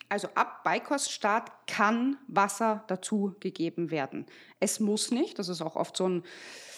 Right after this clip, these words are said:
"Jetzt müssen wir unbedingt mit Wasser starten", aber ich empfehle das auch, ab Beikoststart Wasser dazu zu geben. Das ist auch ein, ein Kennenlernen mit einem anderen Trinkgefäß, ja?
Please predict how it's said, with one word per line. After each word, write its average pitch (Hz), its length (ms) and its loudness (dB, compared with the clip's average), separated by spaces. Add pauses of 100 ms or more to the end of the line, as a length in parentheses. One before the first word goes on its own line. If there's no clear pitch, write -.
(140)
"Jetzt - 200 -6
müssen 214 300 4
wir 190 160 2
unbedingt 208 460 2
mit 180 120 -2
Wasser 202 280 2
starten", 220 440 0
aber 185 240 4
ich 185 120 0
empfehle 247 360 2
das 339 200 0
auch, 240 220 2
ab - 280 2
Beikoststart 202 880 -2 (260)
Wasser 175 300 2
dazu 185 340 -6
zu 165 200 -8
geben. - 380 -2 (380)
Das 202 160 0
ist 214 200 -2
auch 277 300 4
ein, 226 520 2
ein 202 180 2
Kennenlernen 240 960 4
mit 214 200 0
einem 185 240 0
anderen 233 680 2
Trinkgefäß, - 1080 2
ja? 220 240 4